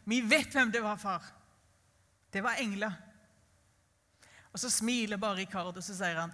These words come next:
«Ja, jeg så de ikke. Jeg vet ikke. Jeg sier bare hva fienden sa.» Etter en tid så roet det seg,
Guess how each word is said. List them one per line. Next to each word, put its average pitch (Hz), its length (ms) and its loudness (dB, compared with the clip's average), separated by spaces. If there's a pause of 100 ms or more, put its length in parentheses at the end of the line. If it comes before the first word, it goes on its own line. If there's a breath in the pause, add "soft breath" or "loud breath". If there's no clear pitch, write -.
(260 loud breath)
«Ja, 196 200 0
jeg 185 140 -2
så 240 180 0
de 349 160 -2
ikke. 381 220 -4 (1040)
Jeg 196 180 -2
vet 294 240 2
ikke. 440 200 0 (1160 soft breath)
Jeg 262 260 2
sier 277 380 2
bare 240 400 0
hva 214 160 0 (960)
fienden 233 540 -2 (300)
sa.» 160 260 -6 (4000 loud breath)
Etter 233 240 4
en 277 100 2
tid 277 400 4
så 240 140 0 (960 loud breath)
roet 208 420 0
det 202 80 -6
seg, 302 300 0